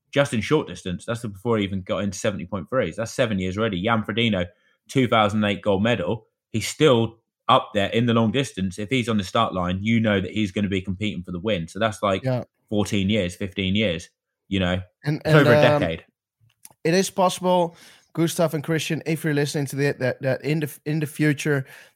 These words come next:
Speaker 2: that Jan Frodeno has to give his Triathlon Mockery goat title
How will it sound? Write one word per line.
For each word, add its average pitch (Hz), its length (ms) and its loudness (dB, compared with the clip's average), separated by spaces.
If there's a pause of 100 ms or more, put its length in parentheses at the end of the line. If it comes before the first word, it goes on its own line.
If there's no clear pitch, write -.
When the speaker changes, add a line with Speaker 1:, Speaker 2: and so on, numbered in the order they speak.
Speaker 2:
that 131 160 0
Jan 139 240 2
Frodeno 147 440 0
has 139 380 -2
to 147 80 -6
give 147 460 0 (340)
his 147 420 0 (180)
Triathlon 156 420 2
Mockery 143 420 2
goat 139 380 2
title 156 540 2